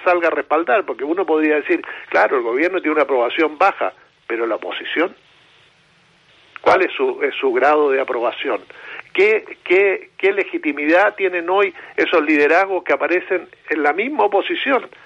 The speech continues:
Es decir, si uno ve las dos figuras que, eh, las encuestas señalan como los candidatos, eh, no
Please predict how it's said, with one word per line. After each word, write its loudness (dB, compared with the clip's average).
Es -6
decir, -8
si -2
uno 4
ve 4
las 2
dos 2
figuras 0
que, 0
eh, -2
las 2
encuestas -2
señalan -2
como 0
los 0
candidatos, 0
eh, -6
no -2